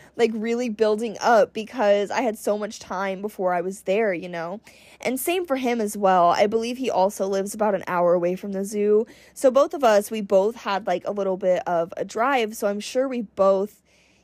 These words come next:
you know, like, really had nerves driving up there. I'm sure also some of you are probably thinking, "Why didn't he come pick you up for your first date?" or "Why didn't you ride together?"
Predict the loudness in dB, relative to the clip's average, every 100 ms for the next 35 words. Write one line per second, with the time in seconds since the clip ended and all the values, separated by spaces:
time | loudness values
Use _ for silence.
0 | -8 0 2 2 -2 -4 -4 -4 -6 -2
1 | -4 -4 -2 0 2 0 -4 -12 -12 0
2 | 2 2 -2 -10 -12 -10 -6 -6 -8 -14
3 | _ _ _ _ _ _ _ _ _ _
4 | _ -20 -20 _ 0 0 0 2 4 4
5 | 4 2 4 4 6 2 0 -2 -2 -6
6 | -4 2 2 2 0 -2 0 -2 -4 -6
7 | -4 -4 -2 -2 -4 -6 -12 _ _ -14
8 | -2 2 4 4 2 0 -4 -2 -2 0
9 | -2 0 2 2 2 0 0 0 -4 -4
10 | 2 4 4 2 0 -2 0 0 0 0
11 | -4 -8 -2 0 0 -2 -2 0 2 0
12 | -2